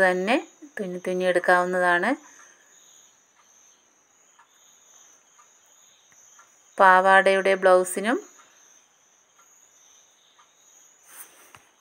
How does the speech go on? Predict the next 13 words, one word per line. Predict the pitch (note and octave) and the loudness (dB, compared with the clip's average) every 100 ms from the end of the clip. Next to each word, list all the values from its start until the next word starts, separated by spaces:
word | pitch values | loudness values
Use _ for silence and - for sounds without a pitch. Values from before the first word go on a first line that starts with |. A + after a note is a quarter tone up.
| _ _ - - _ _ - A3+ | _ _ -20 -20 _ _ -4 4
ധാവണിയുടെ | G#3 G3+ G3+ G#3+ A3 A3 G#3 | 6 6 4 0 0 0 2
ബ്ലൗസ്, | G3 G3 - G#3 G3 | 2 0 -2 -4 -2
അങ്ങനെയുള്ള | G3 G#3+ A3 - G#3+ G#3+ G#3 G#3 G#3 | -4 -4 -4 -6 -4 -2 4 4 6
ബ്ലൗസുകൾക്കൊക്കെ | G3 F#3+ G#3 G#3 G#3 G#3+ G#3 | 4 4 0 2 2 2 0
ഇതുപോലുള്ള | G3 G3 G3+ G3+ A#3+ - - - - - - | 0 -2 0 2 0 -2 -12 -20 -20 -18 -2
ലൈസ് | G3 F#3+ G#3+ G3+ | 0 2 4 4
വാങ്ങി | G3 G3+ C4 D4+ - _ - - - | 4 2 -4 -4 -12 _ -20 -16 -6
വെക്കാറുണ്ട്. | G3 - G#3 G#3 F#3+ G3 G3 | -6 0 4 4 2 -2 -2
ഇത് | A3 | -2
മെഷീനിൽ | G3+ - A#3+ A#3+ | -2 -2 2 2
നമുക്ക് | A3+ A3+ A3+ | 2 0 -2
സ്റ്റിച്ച് | G#3+ A#3 | -6 0
ചെയ്യാൻ | A3+ A3+ | 2 2